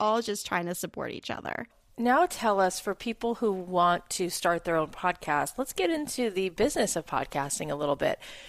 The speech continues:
Speaker 2: You mentioned that your husband has a full-time job, and this is definitely a side hustle.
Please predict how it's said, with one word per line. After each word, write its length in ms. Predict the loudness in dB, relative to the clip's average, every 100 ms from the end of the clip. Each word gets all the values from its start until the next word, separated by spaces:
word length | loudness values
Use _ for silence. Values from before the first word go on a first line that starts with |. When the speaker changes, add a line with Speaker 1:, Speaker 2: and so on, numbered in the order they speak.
| -18
Speaker 2:
You 200 | 0 2
mentioned 500 | 6 4 4 0 2
that 140 | 2 2
your 100 | 2
husband 240 | 2 2 -2
has 100 | -2
a 40 |
full-time 420 | -2 -2 0 0
job, 400 | 2 6 6 6
and 100 | 2
this 140 | -6 -6
is 80 | 0
definitely 320 | 0 2 0
a 40 |
side 300 | 2 2 2
hustle. 480 | 0 0 2 2